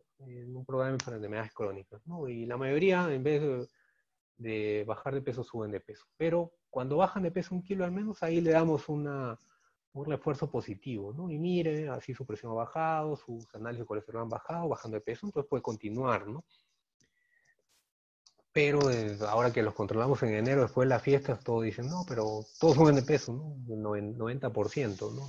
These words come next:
Y dicen, "Por, por las fiestas". Pero bueno. Siempre en cada consulta, vuelvan cada una o cada dos consultas, volver a refrendar el tema, sobre todo si ven que el paciente no baja de peso, ¿no? El tema de las medidas no farmacológicas.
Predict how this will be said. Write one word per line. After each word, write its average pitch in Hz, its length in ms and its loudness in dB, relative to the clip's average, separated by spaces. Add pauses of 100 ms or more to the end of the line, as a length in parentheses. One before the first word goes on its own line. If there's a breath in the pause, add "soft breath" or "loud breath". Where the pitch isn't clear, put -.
(120)
Y 113 140 -10
dicen, 107 240 -8
"Por, - 240 -4
por 107 100 -6
las 95 160 2
fiestas". - 540 -6
Pero 104 160 -6
bueno. 101 200 2 (1400 soft breath)
Siempre 180 340 10
en 165 60 8
cada 165 280 10 (100)
consulta, 160 540 8
vuelvan 131 340 10
cada 131 320 10
una 143 400 6
o 117 100 2
cada 120 220 0
dos 123 160 -2
consultas, 127 480 -6
volver 110 320 -2
a 110 80 0
refrendar 104 640 -6
el 107 120 -4
tema, 107 240 -6
sobre 143 240 0
todo 170 180 6
si 156 140 0
ven 131 160 2
que 135 80 2
el 113 80 0
paciente 110 340 -2
no 104 120 -2
baja 104 220 -4
de 98 100 -2
peso, 104 280 -10
¿no? 160 120 -10
El 135 60 -12
tema 117 280 -6
de 113 100 -4
las 101 320 -8
medidas 107 340 -8
no 107 120 -10
farmacológicas. 98 800 -8